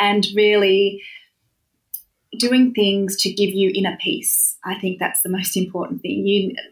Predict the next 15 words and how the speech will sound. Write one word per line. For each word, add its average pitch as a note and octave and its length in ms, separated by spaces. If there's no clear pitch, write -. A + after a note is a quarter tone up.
you G#3 240
need F#3 220
to G3 120
have F3+ 320
inner F3+ 280
peace. - 500
And, F#3 560
um, F#3+ 500
you A3 180
know, E3 100
and, F3 280
and G#3 240
that's, - 280
that's, - 500
I've, A3+ 160